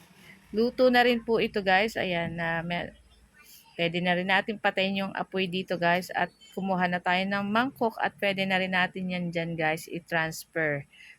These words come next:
So, guys, kayo po ba, ano po ang inyong lunch today? Ayan. So, tara na at ilagay na po natin sa ating mangkok at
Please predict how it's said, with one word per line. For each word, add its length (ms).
So, 160
guys, 240
kayo 200
po 120
ba, 240
ano 80
po 240
ang 160
inyong 400
lunch 320
today? 480
Ayan. 440
So, 160
tara 240
na 280
at 80
ilagay 400
na 120
po 120
natin 400
sa 200
ating 240
mangkok 560
at 160